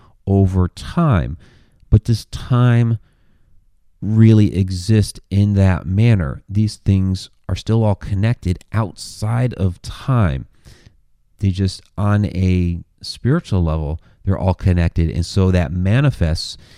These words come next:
in our physical world. So these are things that, um, kinda learned here over, uh, you know, the past ten years or so that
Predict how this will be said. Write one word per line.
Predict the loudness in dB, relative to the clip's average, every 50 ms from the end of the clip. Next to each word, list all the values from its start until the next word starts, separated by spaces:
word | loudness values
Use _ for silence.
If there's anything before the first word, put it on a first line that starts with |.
| -20 -20 _ -4
in | 2 2 2 2
our | 2 0 0 0 0 0
physical | 0 0 -2 0 -2 -4 -4 -2 -2 -2
world. | -2 -2 -2 -2
So | -4 -2
these | -2 -2 -2 -2
are | -6
things | -4 -2 0 0 0 0 2
that, | 2 0 0 -2 -6 -14 -20 -20 -20 -20 -20 _ _ _ _ _ 0
um, | 2 2 2 2 0 0 -2 -6 -10 -14 _ _ _ _ _ _ _ -8 -4
kinda | 0 0 2
learned | 2 2 2 2 2 0 0
here | 0 0 0 0 0 -2 -4 -4
over, | -2 -2 -2 -2 -2 -2 -2 -2 -4 -6 -6 -4
uh, | -4 -2 -2 -2 -2 -2 -2 -2 -4 -6
you | -6 -8
know, | -6
the | -6 -6
past | -4 -4 -2 -2 -2 -4 -8 -12 _ _ -8
ten | -4 -2 -2 0
years | 0 0 0 0 -2 -2
or | -6
so | -6 -4 -4 -4 -4 -6 -8 -12 _ _ _ _ -20 -20 -20 -20 _ -16
that | -12 -4 0 2 4 4 4 2 0 -2